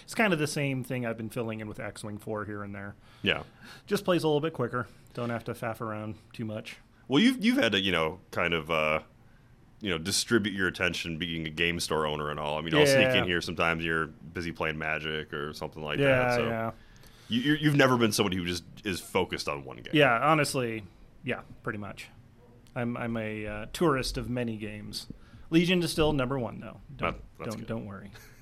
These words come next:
Speaker 2: It's the only place you can get a T forty-seven.
Speaker 1: That's right. Yep, for real, though.
Speaker 2: <laughs>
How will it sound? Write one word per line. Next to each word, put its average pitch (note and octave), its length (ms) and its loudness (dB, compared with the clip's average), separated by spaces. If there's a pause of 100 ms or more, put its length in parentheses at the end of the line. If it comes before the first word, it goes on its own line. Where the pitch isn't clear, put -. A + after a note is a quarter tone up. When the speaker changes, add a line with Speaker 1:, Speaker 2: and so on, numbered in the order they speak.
(380)
Speaker 2:
It's - 100 -8
the F#2 40 2
only G2 120 4
place A2 200 2
you G#2+ 60 -4
can G#2 60 -2
get G#2 100 2
a - 20 -10
T G2 140 -2
forty-seven. F#2 480 0
Speaker 1:
That's B2+ 160 -4
right. C3 320 0
Yep, D#3+ 200 4
for - 320 -6
real, D#4 220 -4
though. A2 240 -8 (120)
Speaker 2:
<laughs> - 80 -2